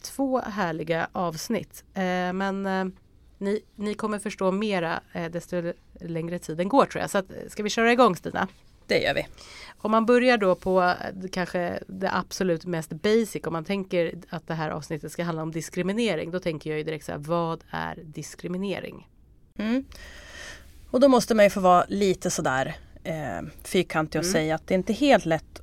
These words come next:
Speaker 2: att säga bara i en kort mening vad diskriminering är. Men man pratar ändå om att det är någon form av, eh,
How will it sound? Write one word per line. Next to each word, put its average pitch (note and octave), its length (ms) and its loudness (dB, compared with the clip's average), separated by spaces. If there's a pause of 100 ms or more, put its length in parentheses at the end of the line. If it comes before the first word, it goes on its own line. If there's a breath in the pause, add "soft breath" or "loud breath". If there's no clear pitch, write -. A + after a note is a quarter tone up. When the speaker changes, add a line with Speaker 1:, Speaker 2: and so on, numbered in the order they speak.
Speaker 2:
att - 380 -2 (100)
säga D#3+ 400 0 (420 soft breath)
bara E3 380 2
i D#3 80 0
en D#3+ 100 0
kort - 360 -4
mening G3+ 360 4
vad F3 100 2
diskriminering D#3+ 720 -2
är. F#3 400 4
Men G#3+ 300 4 (100)
man A#3 220 2
pratar D4 340 6
ändå E3+ 260 2
om E3 180 0
att D#3 180 -6
det F3 100 2
är D3+ 380 2 (340 loud breath)
någon A#3 420 4
form E3+ 500 0
av, D#3 640 -2
eh, D3 180 -2